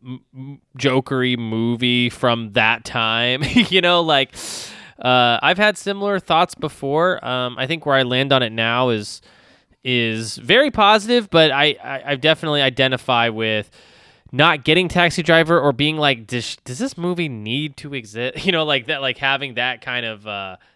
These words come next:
that fantasy, you know? But I think ultimately, you know, I don't know. I, I,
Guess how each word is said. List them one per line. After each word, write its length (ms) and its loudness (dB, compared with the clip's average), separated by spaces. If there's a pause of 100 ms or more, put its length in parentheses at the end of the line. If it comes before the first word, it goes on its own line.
that 140 -10
fantasy, 600 -6
you 100 -14
know? 220 -10
But 120 -4
I 80 0
think 380 -4 (500)
ultimately, 920 -2
you 140 -10
know, 200 -10 (160)
I 140 0
don't 120 0
know. 120 -8
I, 320 0
I, 60 0